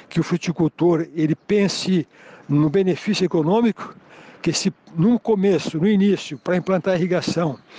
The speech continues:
tem um certo valor, mas, com o tempo, esse valor vai ser prontamente reposto pela boa produtividade e pela facilidade que a irrigação localizada, especialmente gotejamento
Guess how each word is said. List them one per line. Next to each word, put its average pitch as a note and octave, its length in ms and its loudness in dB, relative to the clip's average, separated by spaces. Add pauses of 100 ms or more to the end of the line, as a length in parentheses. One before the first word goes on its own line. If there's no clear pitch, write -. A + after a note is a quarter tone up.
(540)
tem G3 140 2
um F#3+ 80 2
certo F#3+ 360 -2
valor, F#3+ 420 2 (380)
mas, F#3 320 0
com G3+ 300 0
o D#3+ 40 -6
tempo, G3 540 -2 (100)
esse F3+ 280 -2
valor F3+ 240 2
vai E3+ 160 0
ser E3+ 340 0 (140)
prontamente F3+ 960 0 (120)
reposto G#3+ 920 0 (140)
pela E3+ 220 0
boa D#3+ 220 -2
produtividade E3 960 -2 (400)
e D#3+ 80 0
pela G3 260 0
facilidade F3+ 920 -2 (380)
que F3 220 2
a D#3 140 -2
irrigação E3 540 -2
localizada, D#3 840 -2
especialmente E3 720 -4
gotejamento D#3 880 -2